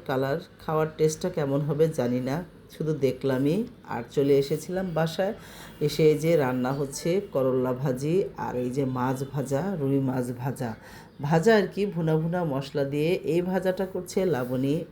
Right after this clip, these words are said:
ওর ইচ্ছা মতো, ও যেভাবে খায়। আমি তো একটু অন্যরকম করে মশলাদার করে ভিজা ভিজা করে পরে আবার ভুনা করি, কিন্তু ও ওর মতো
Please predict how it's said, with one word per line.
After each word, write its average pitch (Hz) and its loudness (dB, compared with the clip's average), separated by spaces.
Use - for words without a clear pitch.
ওর 165 2
ইচ্ছা 147 -4
মতো, 139 2
ও 147 4
যেভাবে 151 4
খায়। 123 0
আমি 143 0
তো 202 0
একটু 175 -4
অন্যরকম 143 2
করে 160 4
মশলাদার 135 0
করে 139 4
ভিজা 131 -4
ভিজা 131 0
করে 151 6
পরে 131 2
আবার 127 2
ভুনা 170 4
করি, 214 6
কিন্তু 156 -4
ও - 4
ওর 139 2
মতো 160 0